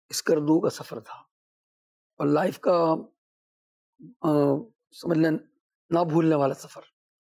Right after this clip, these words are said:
ہم جب واپس آئے تو ویسے تو یہ سفر پنڈی تک کا شاید دس بارہ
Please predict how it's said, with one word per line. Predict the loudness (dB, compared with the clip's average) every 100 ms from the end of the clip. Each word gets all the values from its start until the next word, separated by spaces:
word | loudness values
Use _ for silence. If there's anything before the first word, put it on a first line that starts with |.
| _ -20 _ _ _ _ _ _ _ _ -10 -4
ہم | 0
جب | 2 2
واپس | 2 0 -2
آئے | -2 0
تو | 2 2 2 -2 _ _ _
ویسے | 0 2 2
تو | 2
یہ | 2
سفر | 0 0 2 2
پنڈی | 0 _ 0 2 2
تک | 0 -2
کا | -2
شاید | 0 0 2
دس | 2
بارہ | 2